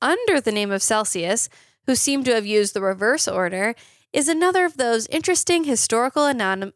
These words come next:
anomalies that adds to the gaiety of the nations <laughs> and helps to make life interesting.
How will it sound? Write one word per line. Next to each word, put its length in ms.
anomalies 560
that 140
adds 340
to 100
the 140
gaiety 480
of 120
the 80
nations 800
<laughs> 420
and 300
helps 320
to 80
make 180
life 320
interesting. 840